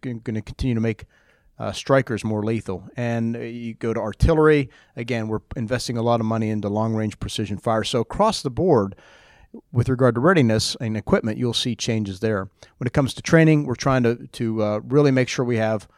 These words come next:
uh, twenty C T C rotations a year. So, uh, a lot more C T C rotations. That's to N T C, J R T C, and then to, uh, C M, uh, J M R C over in, in, um,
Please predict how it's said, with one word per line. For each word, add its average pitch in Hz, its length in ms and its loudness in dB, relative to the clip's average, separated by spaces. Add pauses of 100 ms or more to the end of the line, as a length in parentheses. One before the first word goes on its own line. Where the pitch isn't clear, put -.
(420)
uh, 101 260 -6
twenty 139 340 4
C 139 280 -2
T 123 200 -2
C 127 200 -2
rotations 113 600 0
a 101 40 -2
year. 120 460 2 (360)
So, 104 300 -2
uh, 98 220 -2
a 104 80 -4
lot 117 240 4
more 139 160 2
C 135 200 -2
T 123 180 -4
C 127 320 -4
rotations. 107 580 -4
That's 110 220 -6
to - 140 -10
N 127 120 -4
T 123 160 -4
C, 117 300 -6
J 110 180 -2
R 117 140 0
T 117 180 -8
C, 113 380 -6 (440)
and 113 140 -4
then 113 140 -4
to, 107 280 -6
uh, 101 120 -6 (100)
C 147 240 -4
M, 123 160 -4
uh, 104 140 -6
J 143 300 0
M 131 100 2
R 110 100 0
C 120 260 -8
over 107 220 -8
in, 98 120 -12
in, 98 220 -12
um, 98 240 -12